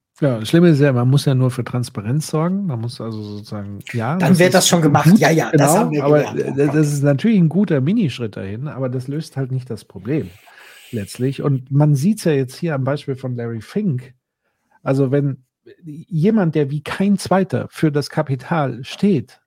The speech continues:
Speaker 1: also wirklich Finanzkapital ohne Ende hat, Macht ohne Ende hat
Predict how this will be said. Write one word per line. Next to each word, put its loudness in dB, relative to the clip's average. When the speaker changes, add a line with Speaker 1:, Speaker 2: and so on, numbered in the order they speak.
Speaker 1:
also -2
wirklich -2
Finanzkapital -6
ohne -2
Ende -4
hat, -6
Macht -2
ohne -4
Ende -10
hat -12